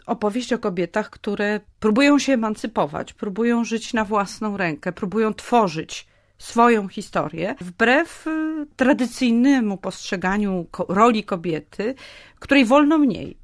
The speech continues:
która zawsze powinna być czymś ograniczona, czymś ściśnięta. No, symbolicznie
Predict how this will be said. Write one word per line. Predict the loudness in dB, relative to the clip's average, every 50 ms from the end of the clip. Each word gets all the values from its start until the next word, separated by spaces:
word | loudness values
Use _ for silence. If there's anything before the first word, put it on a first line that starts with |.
| _ _ _ _ _ -20
która | -8 -4 2 2 2 4
zawsze | 4 2 2 2 -6 -6
powinna | -6 -4 -4 -2 0 0 0 0 -2
być | -4 -6 -8 -8 -12 -12 -12 _ _ _ _ _
czymś | 4 4 4 4 4 0
ograniczona, | -2 0 -2 -2 -2 -4 -6 -6 -8 -8 -8 -8 -10 -12 -12 -8
czymś | -2 -2 0 0 0 -4 -8 -14 -18 _ _ _ _
ściśnięta. | -18 -14 -10 -8 -6 -6 -4 -2 -2 -2 -2 -4 -6 -8 -10 -10 -10 -10 -14 _ _ _ _ _ _ _ _ _ _ _ _
No, | -6 -6 -4 -4 -4
symbolicznie | -2 0 0 2 2 0 0 0 -6 -8 -6 -4 -2 0 0 0 -2